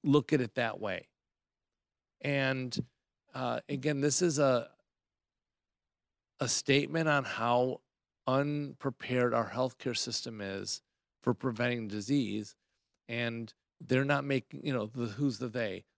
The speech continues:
The F D A, you know, the, the hospitalists, the, the whole system is just not built to stop you from having disease. It's there to fix a problem, and they're very good at fixing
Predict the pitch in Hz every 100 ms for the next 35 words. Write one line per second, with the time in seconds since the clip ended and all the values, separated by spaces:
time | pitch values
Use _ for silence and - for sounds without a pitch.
0 | _ 117 123 135 - 135 127 117 113 110
1 | 107 _ _ _ - 117 113 104 107 101
2 | - - 113 98 98 - _ _ _ _
3 | _ _ _ _ _ _ _ _ - 139
4 | 127 - 127 120 123 113 - - - 110
5 | 104 - 113 104 104 135 135 127 - 147
6 | - 131 113 107 - 117 - 117 120 131
7 | - 104 127 135 101 92 - _ _ _
8 | - 131 117 - - - 131 123 - 120
9 | 107 107 107 113 107 101 95 98 139 85
10 | - - _ _ _ _ - 123 101 110
11 | 147 151 127 - 165 147 - 120 - 143
12 | 185 143 113 120 117 117 107 131 139 110
13 | 170 151 - 127 - - 117 107